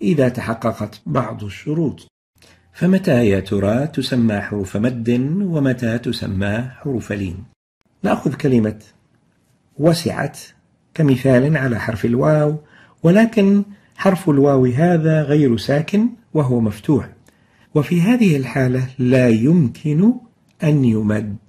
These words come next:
لا يمد حرف الواو هنا. أما لو أخذنا حرف الواو ساكنا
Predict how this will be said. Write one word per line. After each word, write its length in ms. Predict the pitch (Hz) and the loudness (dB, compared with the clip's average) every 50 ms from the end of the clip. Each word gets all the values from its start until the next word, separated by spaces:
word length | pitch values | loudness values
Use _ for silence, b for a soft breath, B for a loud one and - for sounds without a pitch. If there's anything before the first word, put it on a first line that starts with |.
| - - _ _ _ _ _ - | -20 -20 _ _ _ _ _ -6
لا 200 | - 135 135 131 | -2 0 2 4
يمد 540 | 123 113 104 101 104 101 95 95 104 104 110 113 104 - | 2 2 2 0 -2 -2 -4 -6 -8 -10 -10 -12 -16 -16
حرف 360 | - - 151 139 117 - - - | -10 -4 -4 -4 -4 -4 -6 -4
الواو 360 | 104 98 95 98 95 98 101 | -4 -2 -2 -2 -2 -4 -4
هنا. 400 | 98 95 127 147 123 98 101 - - _ _ _ _ _ _ - | -4 -2 -2 0 -2 -2 -4 -10 -14 _ _ _ _ _ _ 0
أما 240 | 220 226 233 226 220 | 4 6 6 6 6
لو 160 | 208 196 - | 4 2 0
أخذنا 340 | - - - 165 160 160 151 | -2 -2 -2 0 0 0 0
حرف 340 | - - 156 147 139 - 156 | 0 -2 -2 -2 -2 -2 -2
الواو 460 | 139 127 131 135 139 143 143 143 175 208 233 226 - _ _ | -2 0 2 2 2 2 2 0 0 -2 -4 -6 -12 _ _
ساكنا 920 | - - - 160 165 156 139 - - 120 104 101 208 220 147 175 190 | -8 -6 -2 0 0 0 0 0 -2 -4 0 0 0 0 0 -2 -6